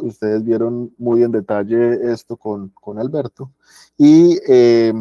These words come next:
y entonces empezamos a generar algoritmos que van a, a estar orientados a, a dos cosas, a el procesamiento cuántico o clásico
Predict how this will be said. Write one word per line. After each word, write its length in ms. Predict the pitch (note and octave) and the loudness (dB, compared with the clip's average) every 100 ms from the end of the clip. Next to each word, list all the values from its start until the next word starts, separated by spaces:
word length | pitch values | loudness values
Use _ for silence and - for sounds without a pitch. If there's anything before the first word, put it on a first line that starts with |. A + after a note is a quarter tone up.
| G2+ _ _ _ _ _ _ _ _ _ _ _ _ - | -10 _ _ _ _ _ _ _ _ _ _ _ _ -6
y 100 | C3+ | -4
entonces 380 | B2 B2+ D3 | -2 -6 -6
empezamos 500 | D#3+ C#3+ A#2+ A2+ B2 | -10 -8 -6 -6 -6
a 80 | C#3+ | -12
generar 360 | A#2 A2 G#2 G#2 | -12 -10 -8 -6
algoritmos 680 | C3 C#3 B2 A2 G#2 A#2 C3+ | -6 -6 -6 -6 -8 -12 -14
que 120 | - | -10
van 300 | A2 G#2 G#2+ | -8 -8 -6
a, 280 | B2 B2 B2 | -4 -4 -8
a 220 | - A2 - | -12 -12 -12
estar 280 | A2 - G#2+ | -16 -10 -8
orientados 720 | A#2+ B2 G#2 G2 G2+ G2+ A#2 | -6 -6 -8 -10 -8 -8 -10
a, 320 | - G#2+ G2+ - | -12 -10 -10 -12
a 140 | G2+ | -10
dos 180 | G#2 - | -12 -12
cosas, 460 | - F#3+ - F#2+ _ _ _ _ _ _ - | -8 -8 -10 -20 _ _ _ _ _ _ -8
a 380 | A2 G#2+ G#2 - _ _ - | -4 -2 -2 -4 _ _ -10
el 140 | A2+ | -10
procesamiento 920 | A2+ A2 A2+ A2 A2 G#2 F#2+ - - _ _ _ | -8 -10 -8 -8 -6 -8 -10 -16 -20 _ _ _
cuántico 560 | C3+ C3+ C#3+ F#3+ F#3 | -2 -2 -2 -8 -4
o 100 | E3 | -4
clásico 600 | E3 D3 B2 C3+ C3+ C#3 | -4 -2 -4 -6 -18 -20